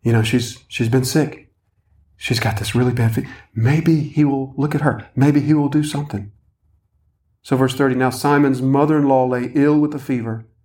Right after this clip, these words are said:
and immediately they told him about her." Now, this is at least one thing in the passage that nobody in the room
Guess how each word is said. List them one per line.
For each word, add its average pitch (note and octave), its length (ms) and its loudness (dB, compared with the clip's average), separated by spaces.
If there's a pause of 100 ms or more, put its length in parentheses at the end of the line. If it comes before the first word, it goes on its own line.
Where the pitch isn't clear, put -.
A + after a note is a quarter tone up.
(800)
and A#2+ 160 -2
immediately B2+ 680 0 (1120)
they B2+ 100 0
told A#2 360 -2
him G#2+ 100 -6
about G#2 260 -8
her." - 240 -14 (3000)
Now, C3+ 140 0
this D3+ 160 0
is D3+ 140 -2
at D3 80 0
least C#3+ 220 0
one D3 260 2
thing D3+ 180 2
in D3 80 0
the D3 60 -4
passage A#2 540 -8
that A#2+ 200 -8
nobody C3 480 -2
in D3+ 100 0
the D3+ 80 0
room A2+ 440 -4